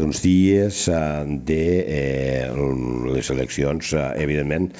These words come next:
a Sant Mateu, a on emprenen una nova legislatura com a alcaldessa. Senyora alcaldessa, enhorabona, bon dia.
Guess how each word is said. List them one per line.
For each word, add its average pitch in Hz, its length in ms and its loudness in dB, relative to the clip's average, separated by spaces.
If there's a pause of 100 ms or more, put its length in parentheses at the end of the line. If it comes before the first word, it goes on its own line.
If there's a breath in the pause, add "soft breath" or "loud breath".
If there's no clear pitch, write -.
(360 loud breath)
a 76 120 -2
Sant 78 220 0
Mateu, 78 480 0
a 78 100 -4
on 76 240 0
emprenen 71 380 -2
una 71 80 0
nova 71 180 -2
legislatura 69 600 -2
com 71 320 -2
a 76 140 -2
alcaldessa. 62 840 -6 (300)
Senyora 76 340 0
alcaldessa, 76 480 0
enhorabona, 71 420 0
bon 67 180 -4
dia. 87 280 -6